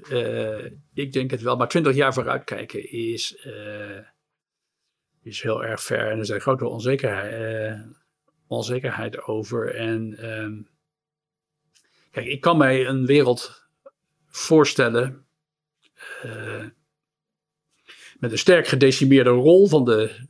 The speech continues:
eh, centrale bank, die, die een, eh, digital currency, eh, uitgeeft, eh, waarbij gelijkertijd de financiële sector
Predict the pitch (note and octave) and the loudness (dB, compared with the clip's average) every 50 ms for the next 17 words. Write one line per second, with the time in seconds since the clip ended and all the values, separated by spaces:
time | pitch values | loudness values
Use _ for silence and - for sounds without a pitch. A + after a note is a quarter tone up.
0 | - _ - B2+ B2+ A#2 A2 G#2+ G#2 - - A#2 A#2 - A#2 - A2 A2+ G#2+ A2 | -20 _ -8 -4 -2 0 0 -2 -2 -2 -4 -4 -4 -4 -6 -4 -4 -4 -2 -2
1 | A2 B2 C3+ - - _ _ _ _ _ _ _ _ _ _ _ _ _ _ _ | -4 -4 -4 -6 -10 _ _ _ _ _ _ _ _ _ _ _ _ _ _ _
2 | _ _ _ _ _ _ _ _ - - - - B2 A2+ A#2 A#2 A2+ A2+ A2+ A2 | _ _ _ _ _ _ _ _ -20 -14 -6 -6 -4 -4 -4 -4 -2 0 0 0
3 | A2 A2 A2 A2 A2 A2 A2 G#2 G#2+ A2+ A#2 A#2+ A#2+ B2 B2+ C#3 C3 C3+ B2+ - | -2 -2 -4 -6 -6 -6 -6 -6 -4 -4 -4 -4 -4 0 2 2 2 0 -2 -4
4 | B2+ - E3 D#3+ C#3+ B2+ - - C3 A#2+ C#3 A#2 A#2 A2+ A2 A2+ A2 - - B2+ | -2 2 4 4 6 4 2 0 -4 -4 -2 -2 -2 -2 -2 -4 -8 -6 -2 -2
5 | B2+ - - - B2+ A2+ A2+ A#2+ - - - _ _ _ _ _ _ _ _ _ | -2 -2 -2 -2 -2 -2 -2 -2 -6 -8 -12 _ _ _ _ _ _ _ _ _
6 | _ _ _ _ _ _ _ _ _ _ _ _ _ _ _ - A#2+ A#2+ B2 A#2 | _ _ _ _ _ _ _ _ _ _ _ _ _ _ _ -10 -8 -4 -4 -2
7 | A#2 A2+ A2+ A2+ A2+ A2+ A2 A2 A2+ A2 A#2+ A#2 - C3 B2+ A#2+ - - B2+ A#2 | -2 -2 -2 -2 -2 -4 -4 -2 -2 0 0 0 2 2 0 0 0 0 0 0
8 | A#2 A#2 - - D#3 D3 C3+ B2+ - C3 A#2 A#2+ - - B2 - - - G#2+ G#2 | 0 0 0 2 4 4 4 4 2 0 0 0 0 -2 -4 -4 -4 -6 -6 -6
9 | G#2 - | -6 -12